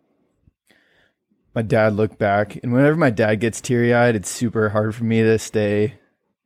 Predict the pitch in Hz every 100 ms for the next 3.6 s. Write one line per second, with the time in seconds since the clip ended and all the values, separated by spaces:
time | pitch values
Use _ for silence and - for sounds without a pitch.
0 | _ _ _ _ _ _ _ - - 113
1 | 107 110 120 123 110 - 107 101 127 113
2 | - - - 117 117 104 117 113 113 110
3 | - 110 101 95 95